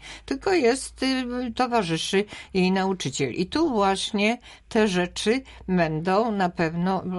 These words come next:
no, o tym zresztą już można przeczytać, będą, y, poprawione. To samo dotyczy płatności za, y, to zaświadczenie o niekaralności. Trzydzieści złotych,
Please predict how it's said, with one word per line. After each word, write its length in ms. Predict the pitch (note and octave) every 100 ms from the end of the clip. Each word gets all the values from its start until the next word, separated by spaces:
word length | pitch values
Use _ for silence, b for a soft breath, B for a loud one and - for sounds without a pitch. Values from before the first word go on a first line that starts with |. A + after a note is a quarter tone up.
| E3+
no, 220 | F3 F3+
o 100 | F#3
tym 240 | F3+ F3
zresztą 460 | E3+ E3+ - E3 E3+ B B B
już 220 | G3 F#3 G3
można 340 | E3+ F3 E3
przeczytać, 640 | - D#3 - E3 G#3 - - B B
będą, 600 | F3 E3 E3 E3+ E3 F3+ E3+ -
y, 200 | D#3+ F3
poprawione. 720 | - E3+ F3+ F3+ E3+ C#3 B2+ A#2+
To 180 | F3
samo 800 | E3+ - - G#3 F#3 E3 E3 F#3+ A3+
dotyczy 720 | F3+ E3+ F#3+ F#3 - G3+ F#3+
płatności 960 | - F3 E3 - F#3+ F#3+ - - G3+
za, 320 | E3 D3+ E3 F3+ B B B -
y, 260 | D3+ D#3+ F3
to 160 | D#3+
zaświadczenie 720 | D#3 D#3 - E3+ - D3 D3 C3+
o 40 |
niekaralności. 880 | C#3 C3+ - C3 B2 - C3+ - -
Trzydzieści 680 | - E3+ E3 A#3 - - G3
złotych, 640 | D#3+ A#2 - - - -